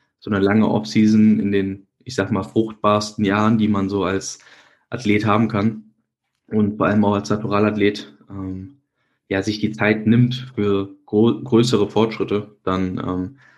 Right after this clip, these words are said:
kann man, denke ich, oder kann ich, denke ich, oder erhoffe ich mir davon, dass ich so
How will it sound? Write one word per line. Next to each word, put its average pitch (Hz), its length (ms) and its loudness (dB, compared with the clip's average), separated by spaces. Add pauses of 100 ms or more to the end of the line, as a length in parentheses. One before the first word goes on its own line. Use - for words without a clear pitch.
(200)
kann 104 80 0
man, 101 160 4
denke 98 260 0
ich, - 140 -2
oder 92 180 0
kann 95 220 -2
ich, - 200 0
denke 98 280 0
ich, - 280 -12
oder 95 380 -6
erhoffe 107 380 2
ich 95 160 0
mir 101 100 0
davon, 101 460 -2
dass 98 160 -4
ich 98 200 -4
so 98 320 0